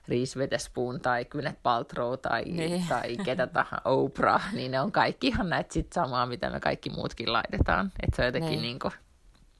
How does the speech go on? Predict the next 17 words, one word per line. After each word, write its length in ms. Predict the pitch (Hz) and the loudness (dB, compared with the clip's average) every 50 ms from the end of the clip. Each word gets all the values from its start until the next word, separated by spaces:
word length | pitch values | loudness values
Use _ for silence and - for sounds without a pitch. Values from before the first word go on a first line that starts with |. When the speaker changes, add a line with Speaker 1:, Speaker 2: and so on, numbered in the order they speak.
| - - - - - - - - | -20 -20 -20 -20 -20 -12 -4 -2
Speaker 1:
vaikka 240 | 123 117 - - - | -2 -2 0 -2 -4
aina 120 | - - - | -4 -4 -4
Instagramia 500 | - - - - - - 120 123 123 127 | -2 2 2 2 2 0 -2 -4 -4 -4
syytetään, 520 | - - 120 - 135 - - 107 107 - | -2 -2 -2 -2 -2 -2 0 -2 -2 -2
että 180 | - - - 143 | -4 -6 -8 -4
se 200 | - - 107 110 | -2 0 0 0
esittää 360 | 127 - - - - 117 127 | 0 0 0 0 0 -2 0
täydellistä 560 | - 120 117 117 104 107 107 - - - - - | 0 0 0 0 0 -4 -6 -6 -6 -4 -4 -4
elämää, 340 | 135 139 156 160 156 165 170 | -4 -6 -6 -6 -4 -4 -2
niin 100 | 170 170 | -4 -4
kyllä 240 | - - - 113 - | -2 -4 -4 -4 -4
se 120 | - - 117 | -2 0 0
on 60 | 113 | 0
musta 260 | 120 - - - - | -2 -4 -10 -8 -8
myös 120 | 110 - - - | -6 -4 -2 0
kiinnostavaa, 580 | - 131 123 143 160 - - - 156 160 165 | 0 0 0 -2 -4 -6 -8 -8 -6 -6 -6
että 260 | 180 175 - - - | -6 -8 -8 -8 -8